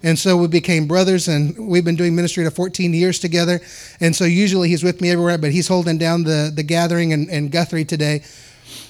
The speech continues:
But whenever we first started doing ministry together, we would keep a duffel bag in the trunk of our car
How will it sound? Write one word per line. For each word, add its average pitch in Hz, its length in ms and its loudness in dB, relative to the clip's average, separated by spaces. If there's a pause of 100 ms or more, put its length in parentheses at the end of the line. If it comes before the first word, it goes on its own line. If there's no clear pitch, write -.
(240)
But 180 340 2 (320)
whenever 214 440 2
we 208 120 4
first 208 280 0
started 185 460 0 (420)
doing 180 300 4
ministry 185 360 0
together, 151 320 0
we 165 120 2
would 170 160 -2
keep 180 180 -2
a 165 40 -6
duffel 170 360 -4
bag 143 440 -6 (960)
in 175 140 2
the 151 80 2
trunk 175 280 -4
of 156 100 -4
our 147 60 -2
car 147 360 -6